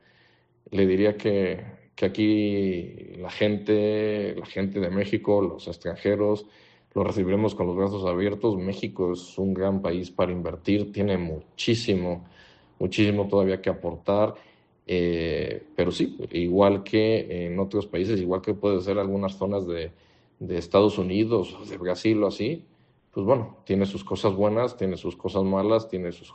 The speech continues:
sus cuestiones de seguridad, pero como economía, como país, como clima,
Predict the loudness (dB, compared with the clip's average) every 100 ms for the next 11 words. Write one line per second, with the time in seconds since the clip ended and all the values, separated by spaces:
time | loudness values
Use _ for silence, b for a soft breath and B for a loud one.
0 | -18 -16 -16 -8 -8 0 2 4 2 0
1 | 0 0 0 4 4 2 B B B B
2 | B _ 4 4 4 0 0 0 0 0
3 | 2 4 4 2 0 -2 -2 -2 -2 0
4 | 2 4 4 2 -2 -10 -10 -6 -6 -4
5 | -2 0 0 0 0 2 0 -2